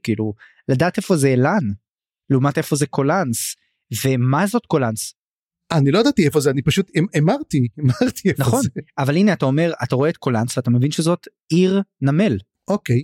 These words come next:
Speaker 2: היא בס-, היא בדיוק בקצה השני?
Speaker 1: נכון.
Speaker 2: חכה, אני בדיוק מחכה, אני בדיוק פותח פה את ה-, את המפה,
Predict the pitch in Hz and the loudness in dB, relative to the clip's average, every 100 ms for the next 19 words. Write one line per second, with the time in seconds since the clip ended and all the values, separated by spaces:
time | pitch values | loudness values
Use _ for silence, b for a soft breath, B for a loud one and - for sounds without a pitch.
0 | - 147 131 - - 170 160 196 160 151 | -2 -2 -2 -2 -2 0 0 -2 -2 -2
1 | 165 147 147 202 247 _ _ 135 - 226 | -2 -2 0 0 0 _ _ -4 0 -2
2 | 240 - _ _ - 165 127 143 175 151 | -4 -14 _ _ -2 0 0 0 -2 -2
3 | 127 202 170 127 147 160 151 160 - 175 | -2 -2 -2 -2 -2 -4 -4 -2 -4 -2
4 | 156 151 139 147 147 135 - 123 - | 0 2 2 2 0 0 0 -2 0